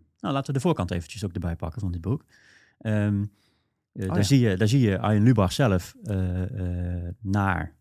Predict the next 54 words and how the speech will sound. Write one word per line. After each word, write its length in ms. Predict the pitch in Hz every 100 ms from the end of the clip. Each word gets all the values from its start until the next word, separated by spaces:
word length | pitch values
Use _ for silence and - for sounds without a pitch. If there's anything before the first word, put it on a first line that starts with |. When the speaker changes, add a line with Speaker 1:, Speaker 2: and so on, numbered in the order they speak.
| _
Speaker 1:
voor 280 | - - 98
hem, 360 | 104 98 90 -
eh, 100 | - 90 85
links 260 | 101 143
kijken. 380 | - 85 85 135 _
En 200 | 120 101
daar 120 | 98
zit, 220 | 110 110
eh, 80 | 95 92
zit 180 | 92 127
hij 140 | 101
zelf 380 | 95 135 101 - -
op 160 | 123
de 60 | -
schouder 360 | - 101 101 127
met 200 | 110 104
een 60 | 104
soort 200 | 107 95
roeptoeter, 600 | 117 - 113 104 107 127
eh, 240 | 101 95
in 160 | - 101
zijn 140 | 90
oren 500 | - 120 92 92 90 - _
te 160 | 113 -
tetteren. 420 | 104 95 95 143 _ - _ _ _ _ _ _ _ _ _ _ _ _
En 160 | - 120
ik, 140 | 110
en 260 | - 113 -
ik 140 | 151
vat 200 | - 139
dat 140 | 151 123
op 180 | 135 -
eigenlijk 360 | 127 123 117
als, 200 | 104 -
als 100 | 101 101
een 80 | 92
tweezijdige, 680 | 123 104 107 110 107 -
eh, 680 | 90 90 - 95 90 87 90
eh, 260 | 98 - 95 107 117 135 - 104 90 85
verwijzing 560 | - 98 101 104 104 92
naar 100 | 92
wat 140 | 95
hier 140 | 104 98
in 80 |
het 100 | 90
boek 160 | 87 101
gebeurt. 420 | 107 95 127 -
Eén, 160 | 107 101
wat 100 | 92
ik 80 | 92
net 140 | 104
zei, 200 | - 85
hij 100 | 85
is 180 | 95